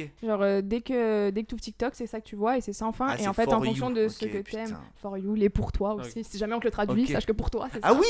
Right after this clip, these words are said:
Speaker 2: mais des fois, il y a écrit
Speaker 1: Ouais, les
Speaker 2: for
Speaker 1: pour
Speaker 2: you
Speaker 1: toi.
Speaker 2: et pour toi,
Speaker 1: C'est ça,
Speaker 2: ok.
Speaker 1: ouais, parce qu'on est à l'international sur TikTok.
Speaker 2: D'accord.
Speaker 3: Ouais.
Speaker 1: Voilà.
Speaker 2: Et donc, en gros,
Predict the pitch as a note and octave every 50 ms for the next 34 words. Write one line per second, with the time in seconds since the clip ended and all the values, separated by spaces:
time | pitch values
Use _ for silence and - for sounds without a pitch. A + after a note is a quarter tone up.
0 | G#4 - D3 C3+ C#3+ C#3+ C3+ - C4 C4 - C3+ A#3 C4 C4+ G3+ G3+ D#3 D3 D3
1 | F3 A3 G#3+ D#3 C#3+ C3 B2+ - - - A3 - - D#3 D3+ - C#3+ G3+ - A#3
2 | B3+ - G#3+ G#3+ - G#3+ G#3 G3+ G3 F#3+ G#3 G#3 G#3 G#3+ F#3+ G3 G3+ - F#3+ F#3+
3 | F#3+ F#3+ - G3+ - - - - - - _ - - C3 C#3 D3 D3 E3+ F#3 F3+
4 | - - - - - - - G#3 - G3+ G3+ G3 - - - D#3 E3+ E3+ D#3+ C#3
5 | C3+ C3+ C3+ C3+ C#3+ F3+ A3+ B3 -